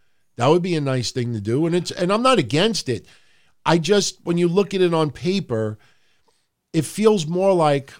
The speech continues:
all right, we need to try to get some extra tickets sold over here. So we'll, you know, we'll tribute all these people, and we only have to fly in Lanny Poffo. You probably could get him in for maybe, like, a,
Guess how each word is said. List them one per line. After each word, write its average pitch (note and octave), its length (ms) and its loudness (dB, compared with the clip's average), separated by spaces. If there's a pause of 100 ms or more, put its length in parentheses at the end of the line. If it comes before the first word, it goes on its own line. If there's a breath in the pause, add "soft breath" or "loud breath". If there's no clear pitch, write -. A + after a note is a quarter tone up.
all D3+ 80 -4
right, C#3+ 280 0 (440)
we D3 120 -6
need F3+ 280 -4
to C#3+ 420 0 (320)
try D3 200 0
to C#3+ 60 -4
get C#3 180 -4
some B2+ 160 -6
extra A#2+ 360 -6
tickets B2+ 460 -4 (200)
sold A#2 320 -2
over A#2 180 -2
here. A2+ 360 -4
So A2+ 600 -2
we'll, C3 460 -2 (220)
you C3+ 100 -6
know, B2 160 2
we'll B2+ 220 0
tribute D#3 540 0
all C#3+ 180 2
these C3+ 160 -4
people, C3 420 -4
and B2 100 -2
we C#3+ 140 0
only E3 160 0
have D3 200 -2
to C3 80 -8
fly C#3 300 0
in C3+ 200 -2
Lanny A#2+ 240 -2
Poffo. B2+ 360 0
You A2+ 120 -6
probably B2 240 -4
could A2 140 -10
get B2 140 -2
him A#2 120 -4
in B2 140 -2
for A2 280 -6
maybe, A2+ 320 -4
like, G#2+ 260 -6
a, G2+ 280 -6